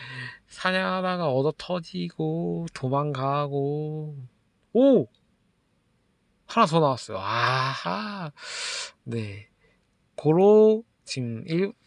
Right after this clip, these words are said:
이 분이 남은 상황인데요. 일 분이 남은 상황인데, 이제 그게 이제 그냥 치면 이 분이니까 지금 삼십팔 분째 지나가고 있는 상황이고, 그때 세 개를 먹은 상황입니다. 뭐 사실,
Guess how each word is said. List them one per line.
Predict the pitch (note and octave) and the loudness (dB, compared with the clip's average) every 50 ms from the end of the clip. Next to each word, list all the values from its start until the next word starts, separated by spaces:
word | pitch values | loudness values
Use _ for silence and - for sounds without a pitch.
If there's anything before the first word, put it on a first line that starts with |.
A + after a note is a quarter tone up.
| _ - | _ -2
이 | D3+ D#3 E3 | -2 0 0
분이 | E3 F#3+ G3+ G3 F#3 | 2 0 0 2 2
남은 | D#3 C3 B2+ B2+ C#3 C#3+ | 2 0 0 0 0 -2
상황인데요. | C#3 C#3+ D#3+ E3+ E3+ D#3+ D3 B2+ - - - - - - _ - | -2 -2 -2 -2 -2 -4 -4 -6 -8 -10 -10 -12 -12 -16 _ -6
일 | A#3 G#3 A#3 B3+ | -2 0 0 2
분이 | B3 C4 B3 G#3+ F3+ D#3 C#3+ C3 | 2 2 0 2 0 -2 -2 -2
남은 | A#2+ G#2+ G#2+ A#2+ C3 C3+ | -2 -4 -2 -4 -4 -4
상황인데, | B2+ C#3+ D#3 E3 D3+ D3 C3+ C#3 C#3+ D#3+ F#3+ G3+ G3+ - - - - - - _ _ | -4 -4 -4 -2 -2 -4 -4 -4 -2 0 0 -2 -2 -4 -12 -20 -20 -20 -20 _ _
이제 | _ - - | _ -14 -6
그게 | - - D3+ D#3 F3 E3 D3+ | 0 0 2 4 4 4 4
이제 | C3+ A#2+ C3+ C3 B2+ A#2+ - - - C4+ - _ | 2 0 0 -2 -2 -2 -6 -8 -14 -20 -18 _
그냥 | - - D3+ D#3 D3 | -4 -2 0 0 0
치면 | - - - D#3+ C3+ | -2 -2 -2 -2 -2
이 | A#2 A#2 B2+ C3+ | -2 -2 -2 -2
분이니까 | C#3+ D#3 D3 C#3 B2+ A#2+ A#2+ A2+ - _ - D3+ D3+ E3 E3+ - _ _ - - - - _ _ _ _ _ _ _ | 0 0 0 0 -2 -4 -4 -6 -8 _ 0 0 0 0 -2 -6 _ _ -20 -20 -20 -20 _ _ _ _ _ _ _
지금 | - - - C3+ C3 - E3 F3+ F#3 F3+ F#3 F3+ F3+ F3+ G3 B3+ - _ _ | -8 -4 -4 -4 -2 0 0 2 2 0 0 -2 -4 -4 -8 -10 -16 _ _
삼십팔 | - - - - A3 A3+ A#3 A#3 A#3 A3 G3+ - - A3+ - - _ - - B3+ C4 | -16 -12 -6 -4 -2 0 2 2 2 2 2 2 0 0 -4 -8 _ -4 -2 0 0
분째 | A#3+ B3 A#3+ A3+ - - G#3 F#3+ F#3 F3 | 0 0 -2 -2 -2 -2 0 0 0 0
지나가고 | D#3+ - - C3+ B2+ C3 C3+ C3+ C3+ B2+ - B2 | 0 -2 -4 -2 -2 -2 -4 -4 -6 -6 -8 -8
있는 | A#2 A2+ A#2 A#2 | -6 -6 -8 -8
상황이고, | A#2 C#3 C#3+ C3+ C3 A#2+ A#2 A#2+ - E3+ F#3+ G3+ G#3 - _ - - _ _ _ _ _ _ _ _ _ _ _ _ _ _ _ _ _ _ | -6 -6 -6 -6 -6 -6 -8 -6 -4 -2 -2 -2 -2 -4 _ -20 -20 _ _ _ _ _ _ _ _ _ _ _ _ _ _ _ _ _ _
그때 | - - C3+ - _ _ - F3+ F3+ F#3 F#3+ F#3+ | -6 -4 -4 -6 _ _ -2 0 0 0 0 -2
세 | E3+ - - F#3+ F#3+ | -4 -4 -4 -4 -2
개를 | F#3+ G3+ G3 F#3 F#3+ G3+ G#3 G3+ | -2 -2 -2 0 0 0 0 0
먹은 | E3 C3 A2 A2 A2+ | -2 -4 -6 -6 -6
상황입니다. | A2+ B2 C#3 C#3 C3+ B2+ A2+ A2+ - - - _ _ | -6 -6 -8 -8 -10 -10 -12 -16 -18 -20 -20 _ _
뭐 | - - C3+ | -20 -16 -14
사실, | - - D#3 D3 - E3 D3+ C3 | -10 -8 -6 -4 -2 -2 -2 -2